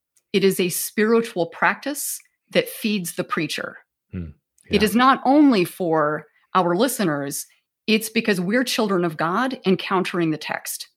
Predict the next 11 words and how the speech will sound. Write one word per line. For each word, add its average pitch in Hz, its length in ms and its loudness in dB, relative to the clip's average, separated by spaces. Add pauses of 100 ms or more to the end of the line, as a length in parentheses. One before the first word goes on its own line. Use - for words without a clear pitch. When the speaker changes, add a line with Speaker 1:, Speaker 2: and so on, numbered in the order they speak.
(100)
Speaker 2:
Hmm. 82 220 -12 (560)
Speaker 1:
And 185 160 4
when 208 180 6
we 208 120 2
do 247 280 0
so 175 420 0 (260)
prayerfully 226 760 0
and 160 140 -2
thoughtfully, 151 920 -6 (840)
we're 214 320 4
fed 202 720 2